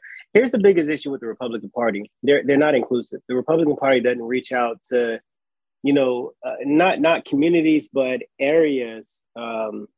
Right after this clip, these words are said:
not only within the state, but throughout the United States that are heavily dense populated areas that would be considered a Democrat stronghold.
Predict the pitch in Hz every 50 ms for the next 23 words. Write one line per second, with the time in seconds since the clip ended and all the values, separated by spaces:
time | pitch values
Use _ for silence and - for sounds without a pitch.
0 | _ _ _ _ _ - 135 151 180 208 208 180 165 143 135 139 135 131 120 117
1 | 107 - _ 175 185 196 151 117 131 131 123 - _ _ - 139 135 127 123 123
2 | 120 117 135 135 117 113 - _ 175 190 180 - - 127 110 117 127 143 151 139
3 | 139 135 123 113 131 139 135 131 _ - 139 139 _ - 135 127 120 117 127 156
4 | 175 175 151 135 127 127 113 - - - _ _ _ _ _ _ _ _ _ _
5 | _ _ - - - 143 143 135 - 127 127 165 180 170 135 135 147 151 147 -
6 | 160 131 123 - 160 156 151 139 127 113 139 139 139 135 - 143 - - - -
7 | - 170 175 170 147 143 131 113 104 101 -